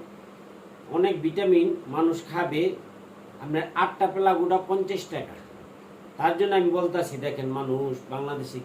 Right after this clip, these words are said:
কি খাবে, তার জন্য আমি এই ভিডিওটা করলাম। আপনারা সবাই দেখে ভালো লাগলে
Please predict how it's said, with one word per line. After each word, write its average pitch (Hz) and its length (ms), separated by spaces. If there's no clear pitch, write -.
কি 165 140
খাবে, 147 300
তার 135 220
জন্য 170 160
আমি 180 160
এই 156 60
ভিডিওটা 160 400
করলাম। 175 340
আপনারা 156 280
সবাই 151 240
দেখে 156 340
ভালো 131 200
লাগলে 156 300